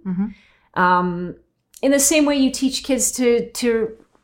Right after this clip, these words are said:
Speaker 2: respect any other rule of the school. That's sort of what has become of it.
Speaker 1: Mm-hmm.
Speaker 2: I would like the opportunity for these children to be presented with the data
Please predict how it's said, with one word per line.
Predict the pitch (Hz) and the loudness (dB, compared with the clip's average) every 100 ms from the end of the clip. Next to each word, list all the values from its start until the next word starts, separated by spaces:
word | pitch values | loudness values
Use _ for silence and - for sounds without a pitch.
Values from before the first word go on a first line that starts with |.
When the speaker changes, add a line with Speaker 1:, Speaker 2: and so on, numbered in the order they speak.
| _ - | _ -6
Speaker 2:
respect | 214 - 233 226 | -4 0 0 0
any | 226 214 | 0 2
other | 208 294 | 2 0
rule | 196 151 131 | 0 -2 -4
of | 107 - | -8 -12
the | |
school. | 143 - 117 90 - | -12 -8 -8 -8 -8
That's | 185 202 - | -6 -4 -2
sort | 226 214 | 0 0
of | 185 | -2
what | 185 180 | -6 -4
has | 185 - | -8 -8
become | - - 180 196 | -12 -8 -8 -6
of | 226 | -4
it. | 294 370 - - 208 | -4 -4 -12 -18 -12
Speaker 1:
Mm-hmm. | 175 170 180 165 _ _ _ _ _ _ _ _ _ _ _ _ _ _ _ | -10 -6 -6 -8 _ _ _ _ _ _ _ _ _ _ _ _ _ _ _
Speaker 2:
I | 202 277 | 4 4
would | 359 226 | 4 4
like | 180 156 | 2 0
the | 180 | -2
opportunity | 147 139 147 175 139 131 | -4 -4 -8 -8 -8 -8
for | - 151 | -10 -14
these | 147 - | -12 -10
children | - 170 151 156 | -8 -6 -6 -8
to | 170 | -8
be | 160 | -10
presented | 151 156 - 147 143 131 135 | -10 -8 -6 -8 -8 -14 -10
with | 127 - - - _ _ _ _ _ 156 | -12 -12 -20 -20 _ _ _ _ _ -6
the | 160 | -6
data | 147 147 190 - - | -4 -2 -2 -4 -16